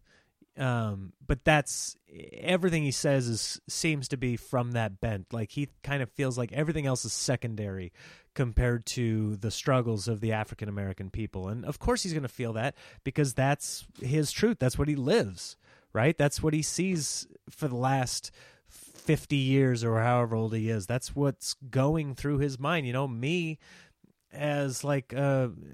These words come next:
<laughs> generic white guy. I go through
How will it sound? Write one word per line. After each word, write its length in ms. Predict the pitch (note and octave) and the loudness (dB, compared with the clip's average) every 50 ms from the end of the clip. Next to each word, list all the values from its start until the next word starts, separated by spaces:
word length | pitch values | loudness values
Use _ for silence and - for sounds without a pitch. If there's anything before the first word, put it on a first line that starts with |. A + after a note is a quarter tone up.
| - | -18
<laughs> 300 | - F#2+ A2+ A2+ _ _ | -18 -18 -18 -20 _ _
generic 760 | - - - A#2 B2+ B2 - - G#3 G3 F3 - - F#3 - | -8 -4 -2 0 2 2 6 6 8 6 8 6 4 2 4
white 340 | - E3 F3 A3+ C#4+ - - | 4 4 6 6 4 0 -2
guy. 320 | - C#3+ C3+ B2+ - B2+ | -2 0 0 0 0 -2
I 60 | C3 C#3+ | -2 0
go 200 | C3+ D#3 D#3+ D#3 | 2 4 2 2
through 380 | - - E3 E3+ E3+ E3 D#3+ | 2 0 2 2 2 2 0